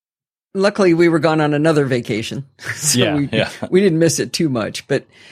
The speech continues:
Speaker 1: it, it, it bothered us because these were the commercial guys.
Speaker 2: Right.
Speaker 1: And they left a floating neutral.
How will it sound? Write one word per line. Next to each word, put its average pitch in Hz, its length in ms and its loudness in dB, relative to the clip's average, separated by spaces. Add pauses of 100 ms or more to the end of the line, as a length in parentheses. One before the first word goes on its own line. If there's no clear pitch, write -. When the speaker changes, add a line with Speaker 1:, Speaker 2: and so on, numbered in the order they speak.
(180)
Speaker 1:
it, 202 540 -6
it, - 80 -4 (100)
it 180 140 0
bothered 247 380 0
us 160 260 0
because 143 680 -2 (160)
these 269 280 0
were 392 100 0
the 240 100 -2
commercial 240 520 -2
guys. 120 340 -4
Speaker 2:
Right. 135 560 0 (180)
Speaker 1:
And - 140 4
they 277 120 2
left 302 260 0
a 233 60 0
floating 202 380 0
neutral. 240 480 -2